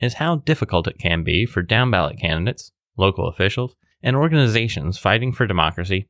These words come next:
to get their message out. I also just really like talking to people who believe in and support democracy. So, I'm bringing those things together with Caroline Democracy,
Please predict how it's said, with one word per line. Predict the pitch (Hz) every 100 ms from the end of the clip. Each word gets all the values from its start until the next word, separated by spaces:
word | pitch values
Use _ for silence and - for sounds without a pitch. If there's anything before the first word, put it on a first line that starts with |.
| -
to | 151
get | 156
their | 147
message | 151 147 92 -
out. | - - _ _ _ _ _
I | 143
also | 165 175 113
just | 92 95 -
really | 139 147 82
like | 80 -
talking | 90 85 90
to |
people | - 85 95
who | 92
believe | 85 80 85 85
in | 95 117
and | 104
support | - 104 123 -
democracy. | 127 156 - 87 - - _ _ _
So, | - 85 101 - _ _ -
I'm | - 202
bringing | 170 135 117
those | 110 -
things | 104 98
together | 95 90 92
with | 92 85
Caroline | - 131 127 120 117
Democracy, | 92 73 - - 139